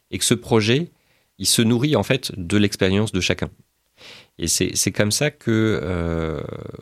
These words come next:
que finalement ces béguinages se, se, se font, euh, vivants, parce que quand les personnes installent la, leurs affaires, en fait, elles n'ont qu'une seule envie, c'est ce qu'elles me disent, hein, c'est, c'est de mettre en œuvre finalement les projets qu'elles ont i-, imaginés ensemble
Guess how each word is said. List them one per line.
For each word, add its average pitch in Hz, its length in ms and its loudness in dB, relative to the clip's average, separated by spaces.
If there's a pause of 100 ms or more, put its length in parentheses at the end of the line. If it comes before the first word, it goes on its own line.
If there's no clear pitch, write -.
(260)
que - 120 -8
finalement 107 300 -2
ces - 120 -2
béguinages 98 460 0
se, - 180 -4
se, - 340 -6
se - 240 -8
font, 120 480 -4
euh, 85 200 -2
vivants, 107 580 -2 (480)
parce - 220 -6
que 107 160 0
quand 123 260 -2
les 117 80 2
personnes 101 340 0
installent 98 360 0
la, 80 420 2
leurs 82 240 0
affaires, 143 380 0
en 101 40 0
fait, 147 240 -2
elles 85 140 0
n'ont 95 80 0
qu'une 165 160 0
seule 131 200 4
envie, 98 260 0 (320)
c'est - 100 -8
ce 95 80 -6
qu'elles 113 120 2
me 95 100 4
disent, 95 260 -2
hein, 90 100 0
c'est, 82 300 -2 (420)
c'est - 160 -2
de 92 120 4
mettre 160 240 2
en 107 80 4
œuvre 143 100 2
finalement 113 260 2
les 98 100 4
projets 135 340 0
qu'elles 95 240 0
ont 98 160 2
i-, 101 280 -2 (380)
imaginés 123 560 4 (320)
ensemble 110 460 -2